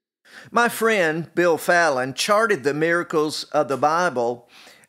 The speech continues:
and he shows the active periods go up and down in cycles as God moves in the world.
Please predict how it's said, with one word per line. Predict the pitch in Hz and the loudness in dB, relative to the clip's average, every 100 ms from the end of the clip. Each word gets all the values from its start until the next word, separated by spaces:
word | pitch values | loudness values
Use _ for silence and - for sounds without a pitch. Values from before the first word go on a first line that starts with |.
| - | -2
and | 165 165 | -2 0
he | 180 | -2
shows | - 214 226 208 | 0 0 0 0
the | - - | -2 0
active | 190 214 - 190 165 | 2 0 -2 -4 -4
periods | - 196 196 160 131 127 | -4 -2 0 0 -2 -6
go | - 151 147 - | -2 0 0 0
up | 156 180 196 190 | 0 2 2 0
and | 160 151 139 | -4 -4 -2
down | 165 170 147 139 139 - | -2 0 0 -2 -6 -4
in | 160 160 | -4 -4
cycles | - - 196 214 220 - 139 120 117 117 - - - - | -4 -2 0 0 -4 -2 0 0 -2 -8 -12 -14 -20 -6
as | - 170 135 | -2 -2 0
God | 175 160 160 | 2 2 0
moves | 143 165 160 143 127 - | -2 -2 0 -2 -4 -6
in | 143 | -6
the | 139 | -4
world. | 143 160 151 117 107 - | -2 0 0 -2 -6 -16